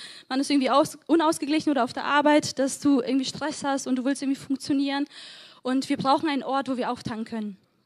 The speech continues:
Und Jesus ist die Quelle des Lebens. Genau, Amen. Genau, ich habe auch so ein cooles Zitat, ähm,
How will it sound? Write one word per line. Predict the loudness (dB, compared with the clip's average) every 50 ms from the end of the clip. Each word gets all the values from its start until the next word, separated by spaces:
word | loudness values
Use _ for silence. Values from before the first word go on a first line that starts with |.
| _
Und | -6 -4 -2
Jesus | -2 -2 -2 -2 -4 -6
ist | -6 -8 -8 -8
die | -10
Quelle | -8 -8 -6 -4 -2 -2 -2
des | -2 -4 -4 -4
Lebens. | -4 -4 -4 -4 -6 -8 -12 -20 -20 _ _ _ _ _ _ _ _ _ _ _ _ _ _ -20 -20 -12
Genau, | _ -4 -2 0 0 0
Amen. | -2 -2 0 2 2 2 2 2 0 -4 -10 -20 _ _ _ _ _ _ _ _ _ _ _ _ _ _ _ _ _ _ _ _ _ _ _ _ _ _ _ _ _ _ _ _ _ _ _ _ _ _ _ _ _ _ _ _ _ _ _ _ _ _ _ _ _ _ _ _ _ _ _ _ _ _ _ _ _ _ _
Genau, | -6 -4 -2 -2
ich | 0 0
habe | 0 0
auch | 0 2
so | 2 2
ein | 4
cooles | 4 4 2 2 2
Zitat, | 0 0 0 2 4 6 6 4 4 0 0
ähm, | 2 4 4 4 4 4 2 2 0 0 -2 -4